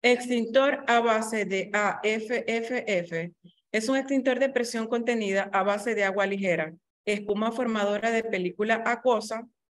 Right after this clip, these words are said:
para combate de fuegos tipos A y B, con una capacidad de nueve punto cinco litros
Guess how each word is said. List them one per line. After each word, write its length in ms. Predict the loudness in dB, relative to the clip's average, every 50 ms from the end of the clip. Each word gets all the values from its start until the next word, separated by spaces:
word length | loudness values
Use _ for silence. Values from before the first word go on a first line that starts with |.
| _ _ _ _ _ _ _ _ _ _ _
para 300 | 4 6 6 6 4 2
combate 460 | 0 0 0 0 0 0 0 0 -2
de 100 | -2 -4
fuegos 580 | -4 -4 -2 -2 -2 -4 -6 -6 -6 -10 -12 -10
tipos 560 | -10 -10 -8 -8 -8 -8 -8 -8 -12 -20 _ _ _ _ _ _ _ _ _ _
A 400 | -2 0 0 0 -2 -6 -12 -16 _ _ _ _ _ _ _ _
y 140 | -6 -4
B, 400 | 0 2 0 0 0 -4 -12 -18 _ _ _ _ _ _ _ _ _ _ _ _ _ _ _ _ _ _ _ _ _ _ _ _
con 160 | -4 -4 -2
una 240 | -2 -2 -2 -2 0
capacidad 600 | 0 -2 0 0 -2 -2 0 2 2 4 4 2
de 120 | 2 0
nueve 420 | -2 -2 -2 -2 -2 -2 -2 -4 -4
punto 320 | -4 -4 -4 -4 -4 -4
cinco 320 | -4 -4 -6 -4 -4 -2 -2
litros 560 | -2 -2 -2 -2 -2 -2 -4 -6 -8 -14